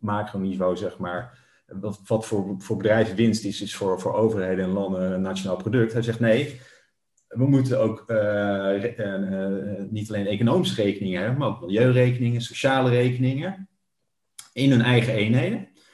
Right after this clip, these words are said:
Ehm, en we hebben, eh, kwalitatieve rekeningen nodig. Dus die, die niet alleen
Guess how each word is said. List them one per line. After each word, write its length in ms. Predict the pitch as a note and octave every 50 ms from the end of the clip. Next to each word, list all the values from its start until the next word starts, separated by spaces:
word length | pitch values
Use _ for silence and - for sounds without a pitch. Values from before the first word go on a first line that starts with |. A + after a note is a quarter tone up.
| _ _ _ _ _ _ _ _ _
Ehm, 800 | C3 C3 C3+ C3+ C3+ C3+ C3+ C3+ C3+ C3+ C#3 C#3 C3 C3 C3 B2+ - - -
en 160 | D#3+ E3 E3
we 60 | D#3
hebben, 600 | D#3+ E3+ D3+ C#3+ D3 C#3 C#3 C3+ C3+ C3+ A#2+ -
eh, 340 | C3 A#2+ A#2 A#2 A#2 A#2 A#2
kwalitatieve 640 | - G3 A3 A3 G3 - C3 B2+ B2+ B2+ A2+ A2 G#2+
rekeningen 540 | G2+ G2 F#2 F2+ F2+ F#2+ G2 F#2 F2+ F2 F2
nodig. 340 | F2 E2+ F2 F2+ F#2+ -
Dus 200 | - B2+ B2 B2+
die, 240 | B2+ C3 B2+ A#2 A2+
die 340 | A2 B2 B2 A#2+ A#2 - -
niet 220 | B2+ B2+ C3+ C#3
alleen 460 | C3 B2 B2 B2 A#2 A#2 A#2 A2+ -